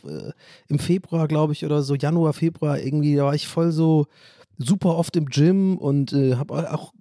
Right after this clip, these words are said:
äh, richtig Spaß dran gefunden, mich gesund zu ernähren, hatte, hatte, äh, viele Streams und es war als sehr, sehr gesundes Verhalten irgendwie auch so, hab ich gemerkt. Ich hab mir auch, genau wie ich gerade mein, so voll die Zeit genommen für andere Sachen. Und irgendwie, ich weiß nicht, was passiert.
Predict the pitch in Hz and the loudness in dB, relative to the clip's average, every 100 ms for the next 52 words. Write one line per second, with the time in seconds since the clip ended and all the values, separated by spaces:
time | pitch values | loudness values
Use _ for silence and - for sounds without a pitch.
0 | - 143 135 175 170 - - 156 - 170 | -6 -4 -2 -4 -4 -4 -4 -2 -2 -2
1 | 160 139 160 - 147 - 127 135 165 - | -2 0 0 0 -2 0 0 2 0 -2
2 | 135 135 143 160 160 160 160 _ - _ | -2 0 2 2 0 -2 -4 _ -20 _
3 | - 143 156 147 139 135 143 - - 127 | -4 -2 0 0 0 -2 -4 -4 -2 -2
4 | - 127 - - 190 160 - - 196 196 | -4 -10 -6 0 2 2 -2 2 4 4
5 | 190 - 147 139 151 135 135 156 147 143 | 2 0 -4 -4 -4 -4 -2 -2 0 0
6 | 135 147 175 147 151 139 156 - 156 147 | 0 0 0 -2 -4 0 0 -2 -4 -2
7 | 151 147 151 135 139 - 135 127 - 131 | 0 0 0 0 -2 -2 -2 -4 -6 -4
8 | 135 - 131 131 127 - 139 139 117 - | -6 -4 -2 -2 -4 -6 -6 -2 -2 -4
9 | _ - _ - 160 160 - 156 143 165 | _ -20 _ -2 0 0 0 0 0 2
10 | 220 135 127 165 170 156 - 202 - 180 | 2 0 0 0 -2 -2 -4 -4 -2 0
11 | 170 175 175 - 127 185 175 160 156 151 | 2 0 -2 -2 -2 0 0 0 -2 -2
12 | 156 165 _ _ _ _ _ _ _ _ | -4 -4 _ _ _ _ _ _ _ _
13 | _ - - - - _ 147 160 233 262 | _ -20 -20 -20 -20 _ -2 0 0 0
14 | 233 233 208 202 233 233 220 202 - 190 | 0 0 0 0 0 0 -2 -2 -2 -2
15 | 160 - 262 196 | -2 -2 0 -2